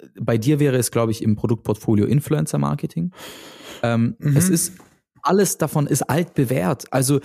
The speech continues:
Speaker 1: ey, wir, wir haben, äh, ich sag mal, Markenbotschafter damit nicht neu erfunden.
Speaker 2: Mhm.
Speaker 1: Ähm, George Clooney weiß man immer noch, wenn
Speaker 2: Ja.
Speaker 1: man an irgendein
Speaker 2: Ja, ja.
Speaker 1: Produkt denkt, what else?
Speaker 2: Ja.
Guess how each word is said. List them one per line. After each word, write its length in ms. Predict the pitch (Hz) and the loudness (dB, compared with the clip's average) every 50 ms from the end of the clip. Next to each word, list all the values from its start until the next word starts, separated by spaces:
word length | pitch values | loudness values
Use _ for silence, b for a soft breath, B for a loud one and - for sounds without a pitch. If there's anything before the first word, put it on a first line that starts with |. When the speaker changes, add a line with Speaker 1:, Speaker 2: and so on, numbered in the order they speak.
| B B B | B B B
Speaker 1:
ey, 140 | B - 143 - | B -4 -4 -4
wir, 300 | - - 131 139 147 - | -2 -2 -2 -2 -2 -2
wir 180 | 135 123 135 123 | -2 -2 0 0
haben, 320 | 147 170 175 165 143 - | 2 2 2 2 0 0
äh, 320 | - 127 131 131 127 127 123 B B B B B B _ | 0 0 0 2 2 0 -2 B B B B B B _
ich 80 | - 113 | -2 0
sag 120 | 135 139 | 2 2
mal, 360 | 139 131 131 131 - - - - _ _ _ _ _ _ - | 2 2 2 0 -2 -4 -10 -14 _ _ _ _ _ _ 0
Markenbotschafter 1000 | - 117 120 135 165 165 - - 143 120 131 151 143 - - 139 135 - - 127 | 2 2 2 2 0 -2 0 0 2 2 2 2 0 0 -2 -2 -2 0 0 0
damit 340 | 117 120 127 127 120 110 - | 0 2 2 0 0 2 0
nicht 220 | 123 127 - - | 0 0 0 0
neu 180 | 127 123 127 123 | 0 2 2 2
erfunden. 600 | 120 101 - - - 147 185 220 - - - - 107 | 2 0 0 0 0 0 0 0 -2 -4 -6 -4 -2
Speaker 2:
Mhm. 360 | 139 131 131 156 165 165 160 - | 0 0 2 2 0 0 0 0
Speaker 1:
Ähm, 420 | 120 110 107 107 110 110 107 107 107 B B B B B _ | 0 0 2 2 2 2 2 0 -2 B B B B B _
George 360 | - 127 123 - - - - - | -8 -2 0 0 0 0 -2 -6
Clooney 600 | - - 139 151 180 180 180 180 180 165 151 98 - | -4 0 2 2 4 4 4 4 2 2 -2 -4 -6
weiß 480 | - - - 123 - 123 139 147 - | -8 -10 -8 -4 -2 -2 -2 0 0
man 160 | 160 147 170 - | 0 -2 0 2
immer 220 | 160 185 185 165 | 2 2 2 2
noch, 180 | 139 147 156 - | 2 0 0 -2
wenn 140 | 123 127 127 | -2 -2 0
Speaker 2:
Ja. 60 | 135 | 0
Speaker 1:
man 140 | 123 127 - | 0 0 -2
an 140 | - 123 - - | -2 -4 -2 0
irgendein 300 | 147 170 175 - 131 131 | 0 0 2 2 0 0
Speaker 2:
Ja, 100 | 135 135 | 2 2
ja. 80 | 135 | 2
Speaker 1:
Produkt 280 | 143 147 143 - - - | 2 0 -2 -2 -4 -2
denkt, 320 | 147 160 160 - _ - - - | 0 0 0 -2 _ -12 -10 -4
what 160 | 120 131 135 | -2 0 0
else? 460 | - 123 151 180 175 123 - - - - - | 2 2 2 2 0 0 -2 -4 -8 -8 -4
Speaker 2:
Ja. 220 | 127 131 135 127 | -2 -2 -2 -2